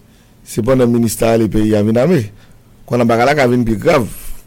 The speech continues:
Bagay la vin pi grav, wi. Fò n rekonèt sa nan nan men minista patisipe nan ame site solèy. Lè nèg blangladèch pran pòj, ap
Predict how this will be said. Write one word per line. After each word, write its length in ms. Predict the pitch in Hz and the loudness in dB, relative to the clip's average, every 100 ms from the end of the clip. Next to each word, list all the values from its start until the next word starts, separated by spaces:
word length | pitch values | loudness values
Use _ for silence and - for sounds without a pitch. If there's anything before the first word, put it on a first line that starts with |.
| - - _ _ _ _ _ _ - | -20 -20 _ _ _ _ _ _ -10
Bagay 180 | 101 107 | -4 -2
la 80 | 117 | 0
vin 140 | 123 | -2
pi 80 | 113 | -4
grav, 220 | 98 131 110 | 0 0 2
wi. 200 | 107 127 | -2 -2
Fò 120 | 117 | 0
n 80 | 104 | 0
rekonèt 320 | 104 110 98 | 0 -2 -2
sa 160 | 120 170 - - - - - - - - - _ _ - | -4 -4 -10 -18 -18 -20 -20 -20 -20 -20 -20 _ _ -8
nan 360 | 101 110 107 - | -2 0 -2 -4
nan 380 | - 107 107 107 | -4 -2 -2 0
men 160 | 110 | 0
minista 480 | 110 113 107 - 147 143 | 0 0 -2 -2 0 2
patisipe 480 | 117 98 107 110 113 | 0 -2 -8 -4 -2
nan 180 | 113 113 | 0 0
ame 160 | 107 104 | 0 -2
site 220 | 113 107 | -4 -4
solèy. 300 | - 185 139 - - _ _ _ _ _ _ _ _ _ _ - | -2 -4 -4 -10 -20 _ _ _ _ _ _ _ _ _ _ -6
Lè 140 | 107 120 | -2 0
nèg 240 | 117 113 110 113 113 110 107 107 98 - - _ _ _ - | 0 0 0 0 0 0 -2 -2 -4 -8 -18 _ _ _ -8
blangladèch 640 | 113 113 117 113 113 107 | -4 -2 0 0 0 -2
pran 140 | 113 110 | -2 0
pòj, 180 | 110 107 | 0 0
ap 140 | 95 | -2